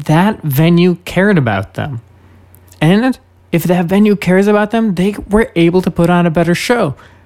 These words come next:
And I know that because I had been in a band for a bunch of years, and when the venue treated us better, we did a better job. And that's exactly the same it worked when I was a nanny working for a family.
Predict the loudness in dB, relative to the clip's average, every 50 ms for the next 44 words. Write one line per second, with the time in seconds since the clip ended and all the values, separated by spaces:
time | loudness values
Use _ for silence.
0 | _ _ -20 _ _ _ _ _ _ _ 2 2 4 4 4 4 2 2 2 0
1 | -2 -2 -2 -2 -2 0 0 2 2 2 0 0 0 0 0 2 2 2 2 2
2 | 2 2 2 2 2 2 0 -2 -2 -2 0 0 0 0 0 0 -2 -2 -2 0
3 | 0 0 -2 -4 -2 0 0 2 4 2 2 0 0 -2 0 2 2 2 2 2
4 | 0 -2 -4 -6 -8 -8 -4 -4 -2 -2 -2 -2 -2 -2 -2 -2 -2 -2 0 0
5 | 0 0 0 0 0 0 0 0 0 0 0 0 0 0 0 0 0 0 0 0
6 | -2 -4 -6 -8 -12 -20 -20 -10 -2 0 2 2 2 0 -2 -4 -6 -4 -2 -2
7 | -2 -2 -2 -2 -2 -2 0 0 0 0 2 2 2 2 2 2 0 0 0 0
8 | 0 2 2 2 2 2 4 4 4 4 4 2 2 0 0 0 0 -2 -2 -2
9 | -4 -2 0 0 0 0 -2 -2 -2 -2 0 0 -2 -2 -4 -6 -8